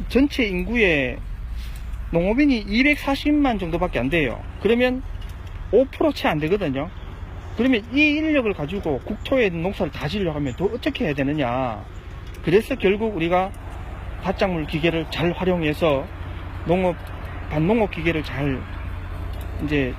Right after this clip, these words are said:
재배할 수 있도록 그런 것들을 우리가 해야 되고요. 거기에 농업인들이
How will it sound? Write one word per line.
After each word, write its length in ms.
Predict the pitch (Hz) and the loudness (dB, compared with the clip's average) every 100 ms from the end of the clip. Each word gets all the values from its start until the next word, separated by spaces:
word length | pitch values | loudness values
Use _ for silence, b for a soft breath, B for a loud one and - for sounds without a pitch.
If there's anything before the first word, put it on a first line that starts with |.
| - | -2
재배할 340 | 160 156 175 | 2 2 0
수 100 | 175 | 0
있도록 260 | 180 202 190 | 0 2 4
그런 180 | 190 196 | 6 6
것들을 260 | 190 185 156 | 2 0 2
우리가 160 | 156 | 0
해야 200 | 160 185 | 0 0
되고요. 360 | 165 127 143 147 - - - - - - - - - - - - | 0 -2 -2 -2 -6 -8 -8 -8 -8 -8 -8 -8 -8 -8 -8 2
거기에 300 | 226 214 202 | 4 6 4
농업인들이 580 | 175 185 156 143 156 | 4 0 0 0 0